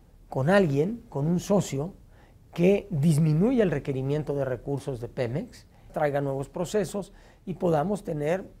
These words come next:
instalaciones más modernas que tenemos que modernizar.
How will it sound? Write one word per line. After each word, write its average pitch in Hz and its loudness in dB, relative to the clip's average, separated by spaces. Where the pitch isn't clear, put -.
instalaciones 156 -6
más 180 -10
modernas 196 -6
que 180 0
tenemos 175 0
que 147 -6
modernizar. 123 -8